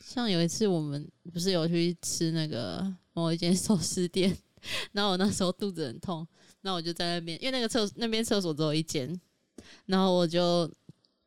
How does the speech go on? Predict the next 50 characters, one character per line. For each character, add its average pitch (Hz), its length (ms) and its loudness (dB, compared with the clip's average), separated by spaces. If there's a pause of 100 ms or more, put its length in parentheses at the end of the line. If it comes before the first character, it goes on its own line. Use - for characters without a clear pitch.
(720)
趁 214 200 0
没 185 120 0
有 180 120 0
人 147 160 -2
赶 139 140 -8
快 165 180 0
先 175 240 -2
进 170 200 -2
去 165 120 -2
上 165 280 -4
了， - 160 -16
然 165 100 -4
后 180 380 -4
因 - 120 -4
为 190 80 -2 (640)
肚 214 140 0
子 175 80 -4
痛 190 280 0
当 170 160 -2
然 170 160 0
会 170 140 0
拖 165 260 0
比 147 80 -4
较 156 180 -2
久 - 300 -12
这 - 60 -12
样， 82 180 -12 (380)
然 165 140 -4
后 165 80 0
结 160 180 -4
果 160 340 -4 (280)
就 214 100 2
有 156 140 2
一 165 80 0
直， 165 180 -8
有 160 160 0
一 170 80 4
个 175 80 0
客 175 300 0
人， 104 200 -4 (200)
因 226 100 -2
为 208 180 -2 (180)
外 214 180 0
面 202 160 0
一 175 80 -2
定 180 160 0
排 156 400 0
一 175 100 -4
堆 160 260 -2
人， 156 160 -4